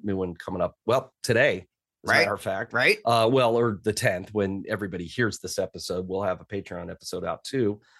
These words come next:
Speaker 1: Uh, we are in the, we are now creeping later in,
Speaker 2: Don't
Speaker 1: we're
Speaker 2: e-,
Speaker 1: past
Speaker 2: don't
Speaker 1: the
Speaker 2: even,
Speaker 1: middle.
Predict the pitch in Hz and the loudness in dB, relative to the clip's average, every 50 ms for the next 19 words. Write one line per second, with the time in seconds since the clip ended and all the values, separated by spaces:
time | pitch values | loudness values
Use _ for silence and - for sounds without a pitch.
0 | _ _ _ - 104 101 98 95 95 104 110 104 95 101 104 101 98 92 - 98 | _ _ _ 0 2 2 2 4 4 4 4 4 4 4 2 2 2 -2 -4 -6
1 | 104 104 101 98 98 92 95 92 90 90 92 92 90 90 85 _ _ _ _ 73 | -4 -4 -4 -4 -2 -2 -2 -2 -2 -2 -6 -6 -8 -10 -12 _ _ _ _ -8
2 | 80 104 107 107 95 127 127 143 160 185 190 185 123 143 147 151 147 147 143 147 | -4 -2 -2 -2 0 2 2 4 4 4 4 4 4 4 4 4 2 2 0 0
3 | - - - 170 170 175 139 139 120 101 90 80 - _ _ _ _ _ _ _ | -2 -4 -2 2 2 2 2 2 0 0 -2 -6 -10 _ _ _ _ _ _ _
4 | _ - 107 117 123 135 143 147 143 143 131 131 95 90 117 202 208 214 214 208 | _ -2 0 2 4 4 4 4 4 4 2 2 0 2 2 4 4 4 2 0
5 | - - 160 151 160 214 214 202 196 175 175 - 139 - 147 120 110 104 - | 0 0 2 2 2 4 2 2 2 2 2 4 4 4 2 0 0 -4 -6